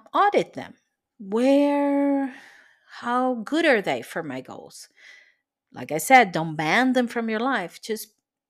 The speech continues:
don't listen so closely. Don't pay that much attention. Love them.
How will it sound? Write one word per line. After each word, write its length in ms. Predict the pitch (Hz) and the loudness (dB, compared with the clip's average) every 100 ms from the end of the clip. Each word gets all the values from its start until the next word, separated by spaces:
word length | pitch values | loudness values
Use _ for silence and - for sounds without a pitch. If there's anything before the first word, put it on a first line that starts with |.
| 208 _ _ _ - | _ _ _ _ -8
don't 320 | 202 233 220 | -6 -4 -4
listen 420 | 202 208 - 190 | -2 -4 -4 -8
so 200 | - 180 | -4 -4
closely. 600 | - - 160 156 - 139 | -6 -6 -6 -6 -8 -12
Don't 260 | 147 165 170 | -12 -12 -10
pay 200 | 175 156 | -8 -6
that 240 | 143 135 | -8 -8
much 260 | 135 127 - | -10 -12 -14
attention. 540 | - 113 127 165 147 | -14 -14 -14 -12 -6
Love 300 | 151 175 180 | -2 -2 0
them. 320 | 214 247 330 | 0 0 -2